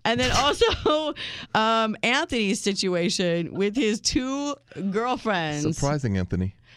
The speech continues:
Speaker 1: You know, he was asking, "Hey, Simon, is it possible for me to love two women, have two girlfriends? I'm in love." And that's where your Simon Says came in.
Speaker 2: Thanks, Angie. I said you cannot be in love with two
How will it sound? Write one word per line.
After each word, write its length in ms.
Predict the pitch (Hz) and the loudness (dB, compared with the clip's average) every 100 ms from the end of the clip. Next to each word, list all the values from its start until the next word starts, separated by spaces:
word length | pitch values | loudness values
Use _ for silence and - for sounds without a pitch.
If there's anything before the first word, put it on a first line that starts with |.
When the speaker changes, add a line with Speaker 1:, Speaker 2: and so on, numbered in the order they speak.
| - - | -18 -8
Speaker 1:
You 180 | 220 | -4
know, 120 | 226 226 | -2 -2
he 120 | 233 | -2
was 160 | 247 226 | -2 -2
asking, 460 | 214 247 - 202 180 | -2 -2 -4 -6 -2
"Hey, 280 | 208 226 190 | -2 -2 -2
Simon, 380 | - 180 185 | -2 -2 0
is 140 | 175 170 | 0 -2
it 100 | 175 | -4
possible 800 | - 180 - 175 143 135 143 - - - _ | -4 -4 -4 -2 -2 0 -2 -6 -18 -20 _
for 120 | 180 | -4
me 140 | 190 | -2
to 100 | 196 | -2
love 300 | 175 170 180 | 0 0 -2
two 180 | - 214 | -4 -2
women, 300 | 180 185 185 | -2 -2 -2
have 200 | 180 165 | 0 -2
two 280 | - 196 190 | -2 -2 0
girlfriends? 440 | 175 180 170 160 | 0 -2 -2 -2
I'm 200 | - 185 - | -2 -2 -2
in 260 | 196 196 175 | -2 0 0
love." 540 | 175 165 135 139 143 - | 0 0 -2 -6 -8 -8
And 360 | 156 160 160 143 - | -4 -2 -2 -8 -8
that's 320 | 143 180 190 | -2 -2 0
where 80 | 202 | -2
your 140 | 175 | -2
Simon 320 | 170 156 139 | -2 -4 -4
Says 200 | 127 123 - | -4 -4 -4
came 200 | - 78 | -8 -8
in. 260 | 76 64 | -8 0
Speaker 2:
Thanks, 240 | 139 143 - | 4 4 4
Angie. 240 | 123 120 | 2 2
I 20 | 127 | 2
said 260 | - 139 | 2 0
you 100 | 131 - | 0 0
cannot 520 | - 196 160 113 - | 4 4 6 2 2
be 180 | - 107 | 0 2
in 120 | 107 101 | 2 2
love 340 | 95 87 82 _ | 4 2 0 _
with 280 | - 95 - | -2 -2 -2
two 200 | - 92 | -2 -2